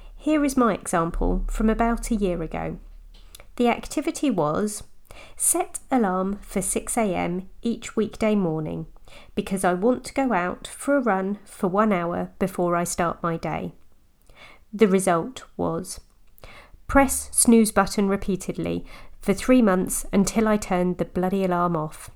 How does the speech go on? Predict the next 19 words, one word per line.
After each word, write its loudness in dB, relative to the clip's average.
The 6
feeling 2
was -4
failure. -2
Now 4
I've 0
got -2
six -2
months 0
under 2
my 4
belt -4
of -2
a 4
different -4
behaviour. -6
The 6
activity -2
is -4